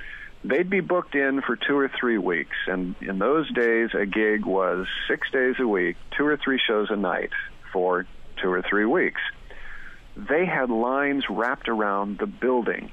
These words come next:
every single night. They were the it kids for almost two years. There were columnists in the local papers,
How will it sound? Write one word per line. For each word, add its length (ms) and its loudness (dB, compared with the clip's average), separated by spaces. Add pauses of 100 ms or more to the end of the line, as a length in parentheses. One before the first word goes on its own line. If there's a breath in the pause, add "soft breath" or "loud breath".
(220)
every 500 0 (100)
single 360 -2
night. 320 -2 (320)
They 200 2
were 160 4
the 240 0
it 260 0
kids 380 0 (200)
for 140 0
almost 360 0 (140)
two 100 2
years. 500 2 (600 loud breath)
There 140 2
were 120 2
columnists 880 -2
in 180 0
the 80 0
local 320 0
papers, 560 -2